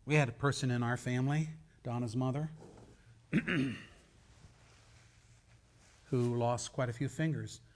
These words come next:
as a child because she pulled a hot boiling, I don't know if it was water or some other kind of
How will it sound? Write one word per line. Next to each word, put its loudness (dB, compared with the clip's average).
as -6
a -4
child -4
because -6
she -8
pulled -2
a -4
hot -6
boiling, 0
I -6
don't -6
know -6
if -12
it -12
was -12
water 0
or -6
some -4
other -2
kind -4
of -6